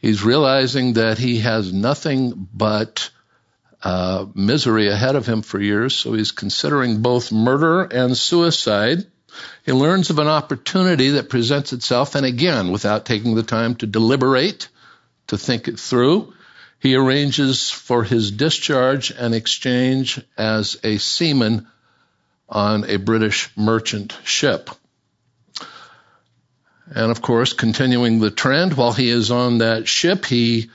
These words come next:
meets and begins to work for a British slave trader.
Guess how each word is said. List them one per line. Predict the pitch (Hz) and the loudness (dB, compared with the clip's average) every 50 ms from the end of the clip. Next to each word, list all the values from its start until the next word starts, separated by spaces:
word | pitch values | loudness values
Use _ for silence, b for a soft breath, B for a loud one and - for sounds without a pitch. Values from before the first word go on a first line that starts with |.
| b b b b | b b b b
meets | - - 117 131 147 175 180 - - | -4 0 2 2 2 2 0 -2 -4
and | 117 117 | -2 0
begins | 120 117 120 131 127 131 123 - | 0 0 0 0 0 0 -2 -4
to | - - | -4 -2
work | 117 110 107 113 135 165 - - | 0 2 2 2 2 0 -4 -8
for | - - 113 110 | -6 -2 0 2
a | 107 101 | 2 0
British | 95 98 117 123 131 135 131 117 - - - - _ _ _ _ _ _ _ _ _ _ _ _ | 0 0 0 0 2 2 0 0 -2 -4 -4 -6 _ _ _ _ _ _ _ _ _ _ _ _
slave | - - - - 135 131 156 165 160 - | -8 -6 -2 0 2 2 2 2 0 -2
trader. | - 139 120 123 120 131 185 208 - - | -2 0 2 2 4 2 2 0 -2 -10